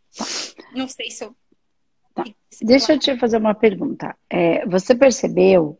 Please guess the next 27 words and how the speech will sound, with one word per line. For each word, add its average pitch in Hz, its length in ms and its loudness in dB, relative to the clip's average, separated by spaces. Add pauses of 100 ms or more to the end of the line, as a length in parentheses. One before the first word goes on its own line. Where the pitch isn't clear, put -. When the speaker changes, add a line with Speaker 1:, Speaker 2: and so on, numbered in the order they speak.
Speaker 1:
você, 170 340 2
você 170 240 -4
fala - 260 0
que 196 200 2 (320)
com 202 200 2
quinze 247 460 8
anos 180 500 4
você 214 280 0
começou 214 520 2
a 240 80 6
já 226 240 4
ter 269 220 0
consciência 220 880 -4
de - 120 -4
que 214 80 -10
você 220 260 -4
fazia 226 500 -2
isso 226 160 -10
com 247 140 -10
você, - 380 -2 (260)
né? 165 400 0 (560)
Mas 233 260 4
você 262 280 0
consegue 330 420 2
se 233 160 -4
lembrar, 185 640 0 (400)
é, 160 520 -4